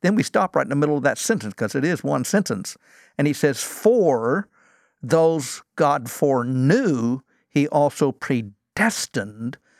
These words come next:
to be conformed to the image of his son." Now, what's, what's being predestined here? Salvation? No. What's being predestined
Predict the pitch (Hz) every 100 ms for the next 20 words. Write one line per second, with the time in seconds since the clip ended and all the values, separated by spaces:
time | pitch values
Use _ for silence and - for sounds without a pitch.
0 | _ _ 156 143 127 127 - 147 143 135
1 | 120 120 135 127 120 117 104 107 - -
2 | 156 104 104 _ _ - 139 120 165 -
3 | 165 202 - 175 143 123 135 135 - 107
4 | 107 107 - - 135 156 170 - 196 -
5 | 160 107 - _ _ _ - 135 - 165
6 | 131 117 123 101 165 180 - 117 110